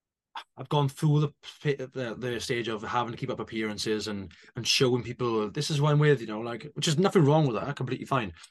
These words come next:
And no doubt in the future, there will be photos of us posted. It's just right now, I'm enjoying the place where I'm at. And,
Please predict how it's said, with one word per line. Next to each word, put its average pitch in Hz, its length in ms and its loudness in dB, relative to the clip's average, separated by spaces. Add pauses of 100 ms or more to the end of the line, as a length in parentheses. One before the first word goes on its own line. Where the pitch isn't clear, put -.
(120)
And 123 140 -2
no 147 160 6
doubt 139 180 4
in 127 60 0
the 127 80 -2
future, 143 420 0 (380)
there 117 100 -6
will 139 100 4
be 143 100 2
photos 120 380 -4
of 110 60 -8
us 113 140 -4
posted. 110 380 -6
It's 98 120 -8
just - 180 -4
right 139 160 2
now, 120 300 -2 (640)
I'm 127 120 -4
enjoying 127 420 0
the 120 60 -6
place 131 300 -4
where 127 80 -2
I'm 120 140 -6
at. 127 200 -6 (440)
And, 113 600 -6